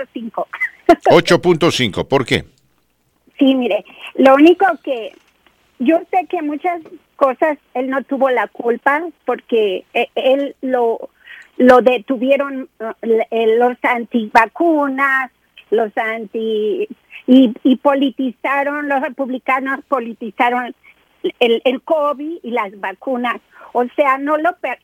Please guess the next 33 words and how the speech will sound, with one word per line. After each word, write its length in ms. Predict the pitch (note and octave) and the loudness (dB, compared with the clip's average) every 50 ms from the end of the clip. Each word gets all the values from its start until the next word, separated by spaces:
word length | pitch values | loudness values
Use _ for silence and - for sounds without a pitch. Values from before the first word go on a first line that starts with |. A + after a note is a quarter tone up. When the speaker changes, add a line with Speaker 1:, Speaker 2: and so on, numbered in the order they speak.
| _ | _
Speaker 1:
no 180 | - C#4 D#4 D#4 | -2 0 2 4
le 140 | D#4 E4 D#4+ | 4 2 2
permitieron 840 | - D#4 C4+ A#3 A#3+ A#3+ A#3 - _ C4+ B3+ B3 A#3+ C4 B3+ B3+ | 0 -4 -6 -6 -8 -12 -14 -12 _ -4 -4 -4 -2 -4 -6 -6
avanzar 880 | - A3 G#3+ G3+ A3 F#3+ F#3+ F#3+ G#3 - _ _ B3 A#3+ A3 A3 G3 - - _ _ _ _ _ _ _ | -6 -8 -6 -4 -4 -4 -4 -6 -10 -12 _ _ -2 -2 0 -2 -2 -6 -10 _ _ _ _ _ _ _
porque 400 | - B3+ B3+ A3 - - B3+ A#3 - | -6 -4 -4 -4 -4 -4 -6 -4 -4
se, 320 | - A#3 A3+ G#3+ B3 - - _ _ _ | -6 -6 -4 -6 -8 -10 -10 _ _ _
porque 280 | D4 C#4 B3 - D#4+ D4+ | -2 -2 0 0 -2 -2
este 240 | D4 - G4+ E4 | -2 -4 -8 -8
covid 520 | - - D4+ C4+ A#3+ B3 - C#4 C4+ C#4+ C#4 - _ _ _ - - _ | -4 -2 0 0 0 -2 -2 -6 -8 -8 -10 -14 _ _ _ -20 -14 _
y 60 | - | -2
las 200 | A#3+ B3 A#3+ A#3+ | 0 0 0 0
vacunas 520 | B3+ B3 A#3 - _ C4 C4 C4+ C#4 C#4+ C#4 - | 0 -2 -2 -4 _ -4 -2 0 0 0 -2 -2
se 180 | C#4 A#3+ A#3 - A#3 - | -2 0 0 -2 -2 2
politizó 800 | - B3+ A#3+ B3 B3 B3 A#3+ - A#3+ A3+ A3+ - - C#4+ C4 | 4 4 4 4 2 -2 -4 -6 -6 -8 -8 -2 0 0 0
por 220 | B3 - - C#4 B3+ | 0 0 -2 -2 0
los 180 | A3+ A3+ G#3 - | 0 -4 -4 -6
republicanos. 920 | A3+ G3+ - - A3 F3+ G#3 G#3 F#3+ - - A#3 A3 A3+ A#3 A3 F#4 F4 - _ _ _ _ - - - - - - | -8 -10 -4 -4 -2 -2 -2 -6 -4 0 0 0 0 0 -2 -6 -6 -8 -8 _ _ _ _ -20 -20 -20 -20 -14 0
Entonces 460 | - B3 A#3+ A#3 C#4 C#4 B3+ - D#4 C#4+ | 4 4 4 4 2 0 2 -2 -2 0
no 180 | D4+ D4+ D4 - _ | 0 0 -2 -2 _
fue 160 | D#4+ C#4+ B3 | 0 0 0
culpa 480 | - - D4+ C#4 B3+ - C#4 C4 B3 G#3+ | 0 -2 -2 -2 0 0 0 0 0 -2
de, 280 | A3 F#3 - E3+ - _ _ _ | -6 -10 -12 -14 -20 _ _ _
de 160 | G3+ A3 G#3+ | -2 -2 2
Biden. 460 | G3+ A#3 A#3 A3 G#3 G#3 G#3+ F#3 - - _ _ _ - - - - | 4 4 2 2 0 -2 -4 -6 -6 -12 _ _ _ -20 -20 -14 0
Aparte, 800 | - C4 C4+ - _ D#4 D4+ D4+ C4 C#4+ - - D4 C#4+ C4+ - _ _ _ _ _ - | 2 2 2 4 _ -2 -2 -2 -4 -8 -10 -8 -8 -8 -8 -10 _ _ _ _ _ -4
la 180 | B3 B3+ B3+ | -4 -4 -4
gente 400 | A#3+ - E4 E4 D4+ - F#4 D4+ | -4 -8 -10 -10 -8 -8 -8 -6
que 140 | - E4 C4+ | -6 -6 -4
dice 300 | B3 C4 C4 - E4 C#4 | -4 -6 -4 -4 -6 -6
que 140 | - - B3+ - | -4 -6 -6 -4
se 140 | - C4 | -4 -4
les 260 | A#3+ A3+ A3 G#3+ - - | -4 -2 -4 -4 -4 -4
obligó, 640 | A#3 A3+ A3 A#3+ A#3 A3+ G#3 - C4 C#4 C#4 E4+ E4 | -4 -2 -2 -2 -4 -4 0 2 4 4 4 2 -2